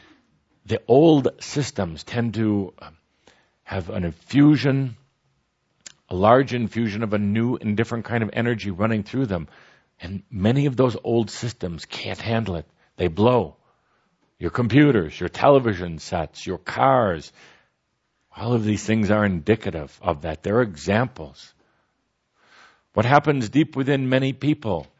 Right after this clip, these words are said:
many humans right now, who have not addressed the balance of their own masculine, feminine,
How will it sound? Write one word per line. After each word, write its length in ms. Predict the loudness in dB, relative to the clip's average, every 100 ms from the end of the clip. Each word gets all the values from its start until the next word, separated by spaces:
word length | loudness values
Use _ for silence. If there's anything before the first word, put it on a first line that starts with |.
| _ _ _ _ _ _
many 240 | -6 -4
humans 420 | -4 -2 -4 -4
right 260 | 0 0 -2
now, 400 | -4 -2 -4 -8 _ _ _ _ _ _
who 120 | -6
have 120 | -2
not 220 | 2 2
addressed 560 | 2 0 2 2 2 -4
the 100 | -4
balance 600 | -4 0 0 2 -4 -10
of 120 | -8
their 180 | -8 -8
own 300 | -6 -4 0
masculine, 600 | 2 0 -2 -8 -6 -8
feminine, 500 | -2 -2 -2 -8 -14